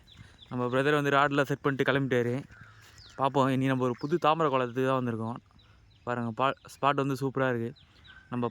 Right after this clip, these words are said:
பார்க்குற இடம் எல்லாமே நல்லா தான் இருக்கு. ஆனா, ஒரு மீன் கூட அடிக்க மாட்டுது. அது சூப்பரா இருக்கு. இந்த ஆலமரத்தெல்லாம் பார்க்கும்போது நம்மளுக்கு சின்ன வயசு ஞாபகம் தான் வருது. கரெக்டா அந்த விழுதை பிடிச்சி நம்ம தொங்கி விளையாடிட்டு இருப்போம். ரொம்ப நாள் ஆச்சு இந்த மாதிரி நேச்சர்லாம் பார்த்து.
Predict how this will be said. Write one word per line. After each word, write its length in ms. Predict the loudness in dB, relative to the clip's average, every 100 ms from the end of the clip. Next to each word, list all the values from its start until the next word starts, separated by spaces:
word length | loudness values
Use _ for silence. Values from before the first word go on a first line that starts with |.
| 2
பார்க்குற 300 | 2 4 2
இடம் 180 | 4 4
எல்லாமே 240 | 2 0
நல்லா 220 | 0 2
தான் 140 | 2 2
இருக்கு. 360 | 0 0 0 -2 -14 _ -20 -20 -20 -20
ஆனா, 220 | -10 -6 0
ஒரு 200 | 2 2
மீன் 240 | 2 0
கூட 180 | 0 2
அடிக்க 240 | 2 0
மாட்டுது. 380 | -2 -6 -6 -6 -8 -14 -20 _ -20 -20 -20 -20 -20 -20 -14
அது 200 | -8 -8 -6
சூப்பரா 280 | -4 2 4
இருக்கு. 220 | 4 0 -6 -16 -20 -20 -20 -20 -20 -20 -20 -20 -10
இந்த 140 | 0 4
ஆலமரத்தெல்லாம் 640 | 6 6 4 4 2 4
பார்க்கும்போது 380 | 2 2 0 2
நம்மளுக்கு 260 | 2 2 0
சின்ன 160 | 2 4
வயசு 220 | 4 4
ஞாபகம் 280 | 2 2 4
தான் 160 | 4
வருது. 440 | 2 0 -2 -6 -16 -20 -20 -10
கரெக்டா 180 | -4 2
அந்த 240 | 2 2
விழுதை 240 | 2 4 2
பிடிச்சி 220 | 2 2
நம்ம 160 | 2 2
தொங்கி 260 | 0 0 2
விளையாடிட்டு 360 | 4 2 0 -4
இருப்போம். 280 | -2 -2 -4 -8 -20 -20 -20 -20 -20 -20 -20 -20 -20 -20 -20 -12 -12 -8
ரொம்ப 240 | -2 2
நாள் 140 | 4 6
ஆச்சு 220 | 4 4
இந்த 100 | 2
மாதிரி 160 | 2 2
நேச்சர்லாம் 420 | 2 2 2 2
பார்த்து. 240 | 0 -4